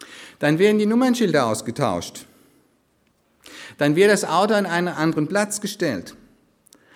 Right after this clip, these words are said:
Ein anderer wird dann das Auto fahren und es als seinen Besitz benutzen. Nicht mehr ich werde das Auto für meine Zwecke gebrauchen. Das Auto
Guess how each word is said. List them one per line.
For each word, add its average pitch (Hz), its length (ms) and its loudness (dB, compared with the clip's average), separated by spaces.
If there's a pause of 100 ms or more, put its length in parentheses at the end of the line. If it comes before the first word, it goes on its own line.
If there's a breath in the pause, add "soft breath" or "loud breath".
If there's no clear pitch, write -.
(160 loud breath)
Ein 170 320 0
anderer 208 600 4
wird 202 200 2
dann 180 140 0
das 160 240 -2
Auto 160 280 -2
fahren 185 500 -4 (1300 loud breath)
und 170 200 4
es 185 220 0
als 151 160 0
seinen 143 360 2
Besitz 160 380 -2
benutzen. - 680 -4 (600)
Nicht 226 320 2
mehr 147 200 0
ich 214 300 -2
werde 208 260 0
das 208 280 -2
Auto 196 260 -4
für 175 200 -2
meine 113 420 -2
Zwecke 175 340 -6
gebrauchen. 196 800 -2 (1080 loud breath)
Das 151 300 -8
Auto 202 540 0